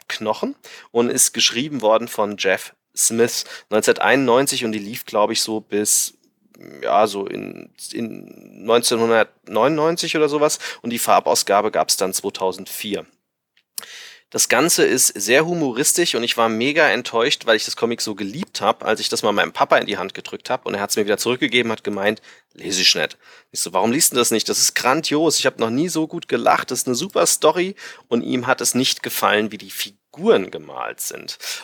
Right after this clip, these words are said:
Und zwar ist das Comic, hat zwei verschiedene Zeichenstile. Der ganze Hintergrund ist sehr detailreich, fantasymäßig, äh, so dass man die einzelnen Blätter sieht und die Monster sind sehr detailreich gezeichnet. Die Hauptfiguren sind aber ganz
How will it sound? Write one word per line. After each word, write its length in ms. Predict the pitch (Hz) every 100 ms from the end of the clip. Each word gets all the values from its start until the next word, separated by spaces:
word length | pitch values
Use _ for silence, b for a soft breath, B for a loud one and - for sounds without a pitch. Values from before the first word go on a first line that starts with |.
| -
Und 140 | 107
zwar 240 | - 131 127
ist 140 | -
das 120 | -
Comic, 380 | - 131 143 -
hat 180 | 120 -
zwei 300 | - 107 120
verschiedene 600 | - 131 120 117 107 -
Zeichenstile. 1000 | - 101 123 - 104 - - 98 90 - B B B
Der 100 | 107
ganze 300 | 117 127 -
Hintergrund 680 | 120 220 180 131 - 147 -
ist 220 | - - -
sehr 300 | 107 123 160
detailreich, 720 | 175 - 135 151 135 123 131
fantasymäßig, 840 | - 139 175 151 131 131 - 131
äh, 220 | - 101 101
so 160 | 107 120
dass 100 | 120
man 140 | 110
die 80 | 110
einzelnen 360 | 98 120 120 117
Blätter 340 | 180 180 147
sieht 280 | 131 135 131
und 120 | 113
die 80 | 113
Monster 340 | 120 135 135
sind 180 | 123 123
sehr 120 | 120
detailreich 460 | 117 - 110 104 -
gezeichnet. 580 | - - 92 - 123 - B B _
Die 160 | 107 104
Hauptfiguren 840 | 110 160 - - 135 110 117 120
sind 180 | 110 107
aber 240 | 107 113
ganz 600 | 110 110 104 117 127 -